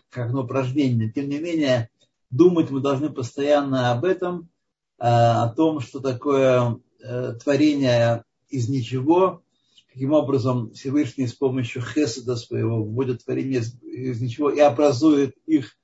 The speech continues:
одновременным действием гвуры, одновременным, так, пос-, постановкой фильтра, э, на, на, на направлении, э, этого потока, потока хиют, жизненности.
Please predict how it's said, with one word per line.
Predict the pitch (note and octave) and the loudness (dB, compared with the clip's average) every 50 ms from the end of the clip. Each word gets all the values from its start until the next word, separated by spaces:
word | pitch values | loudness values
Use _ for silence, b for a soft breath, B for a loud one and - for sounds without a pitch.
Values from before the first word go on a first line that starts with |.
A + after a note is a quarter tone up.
| _ _ _ _ | _ _ _ _
одновременным | - C3 C3 C#3 C3+ C3 C3 C#3 C#3+ D3+ D#3 D3+ C#3+ C#3+ C3+ B2+ B2+ B2+ B2 | -8 -6 -4 -2 -4 -4 -4 -6 -6 -4 -4 -4 -2 -4 -4 -4 -6 -6 -4
действием | A#2+ D3 D3 C3+ A#2 - _ C#3 B2 A#2 A#2+ B2 | -2 -2 -2 -2 -4 -6 _ -6 -4 -4 -4 -4
гвуры, | A2 A2 A2+ B2 B2+ D3 D#3+ F3 F3+ F3 F3 - _ _ _ _ _ _ _ _ _ - | -4 -4 -2 -2 0 2 4 4 2 2 0 -6 _ _ _ _ _ _ _ _ _ -10
одновременным, | A#2+ A#2 B2 A#2+ A#2 C3 C3+ C#3+ C#3+ C#3 C3+ C3 B2+ A#2+ A#2 | -8 -6 -6 -6 -6 -6 -6 -6 -6 -4 -4 -4 -4 -6 -8
так, | A#2+ A2+ - _ _ _ _ _ _ | -10 -14 -16 _ _ _ _ _ _
пос-, | C#3+ C#3 - - | -14 -14 -12 -14
постановкой | D3 C3+ - - C3+ C#3 D3+ D3 B2 - - C3 | -14 -14 -10 -8 -6 -4 -4 -6 -6 -6 -8 -8
фильтра, | A#2 - - E3+ F3 E3 E3 F3 D#3 D#3+ D#3+ D#3+ D#3 C#3+ - _ _ _ _ _ _ _ _ _ - | -8 -8 -10 -12 -12 -10 -8 -2 2 2 2 2 2 -2 -8 _ _ _ _ _ _ _ _ _ -14
э, | B2 B2+ B2+ B2 B2 B2 A#2+ B2 B2 | -10 -6 -6 -4 -2 -2 -2 -4 -4
на, | A#2+ A#2 A2+ A2+ A#2+ C3 B2 A#2+ | -4 -6 -6 -6 -8 -8 -8 -10
на, | - B2+ C3 C3 C3 C3+ C3+ | -12 -14 -10 -8 -8 -8 -8
на | C3+ C3 A#2+ A2 - | -10 -12 -14 -16 -16
направлении, | C3+ C#3 C3 A#2+ C#3 C#3 C3+ C3+ C#3+ C#3+ C#3 C3+ C3+ B2+ B2+ B2+ B2+ A#2+ A2+ - _ _ _ _ _ _ _ _ _ _ - | -16 -14 -12 -8 -6 -4 -4 -2 -4 -4 -4 -2 -2 -2 -2 -4 -4 -6 -8 -10 _ _ _ _ _ _ _ _ _ _ -12
э, | |
этого | - B2 B2+ B2+ B2 B2+ B2+ C#3 C3+ C3 B2+ | -10 -8 -6 -4 -4 -4 -4 -2 -2 -2 -2
потока, | - C#3 C3 A#2+ - C#3+ C3+ - C#3+ C#3 C3 C3 B2+ B2+ B2+ B2 B2 B2 A#2+ A#2 A#2 A2+ A#2 - - - - - _ _ | -2 -4 -4 -2 -2 -4 -4 -2 0 2 4 6 6 6 6 6 4 0 -2 -4 -8 -10 -14 -16 -20 -20 -20 -20 _ _
потока | B2+ B2 A#2+ C#3+ C3 - D3 D3+ D#3+ - D3 - - - - - _ _ _ _ | -16 -12 -10 -10 -8 -6 -6 -6 -6 -8 -12 -14 -18 -20 -20 -20 _ _ _ _
хиют, | - - - - - - F3+ E3+ F3 F3+ E3+ C#3+ A#2+ - - _ _ _ _ _ _ _ | -20 -20 -20 -20 -16 -14 -12 -8 -2 0 0 0 0 -2 -8 _ _ _ _ _ _ _
жизненности. | - B2 E3+ F3+ D#3 B2+ A2+ C3 A#2 A2+ A2+ A2+ - - _ G#2 F#2+ - | 0 2 2 4 4 2 0 -2 -4 -4 -4 -6 -10 -12 _ -14 -14 -14